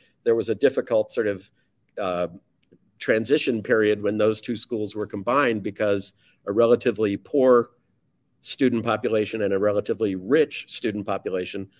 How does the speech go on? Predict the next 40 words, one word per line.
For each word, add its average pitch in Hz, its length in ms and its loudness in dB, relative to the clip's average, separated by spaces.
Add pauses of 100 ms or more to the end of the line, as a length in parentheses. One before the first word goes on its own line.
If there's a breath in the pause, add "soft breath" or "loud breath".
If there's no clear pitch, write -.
(140)
the - 60 -12
primary 107 460 4
Ogden 107 440 -2
campus 95 420 -4
being 98 280 -6
on 95 200 -4
the - 60 -6
Gold 131 340 -2
Coast. 92 380 -6 (580)
Like, 110 200 -2
that's 135 200 0
a 117 60 -2
symbol 120 580 2
of 104 200 0
all 147 420 2
the 139 100 0
mixing 127 420 0
that's 107 180 -4
been 113 180 -6
going 107 240 0
on 151 260 -2
there 95 320 -2 (400 soft breath)
over 107 220 4
the 107 80 0
past 101 300 -2
several 104 300 -2
years. 101 520 -2 (800)
And 113 160 -8
you 127 80 0
really 214 220 2
have 196 180 -6
to 175 80 -4
wonder, 135 480 0
what 123 300 0
does 139 220 0
that 131 220 -2
do 110 400 0 (520)
to 127 120 -4
this - 460 -2
site? - 380 -6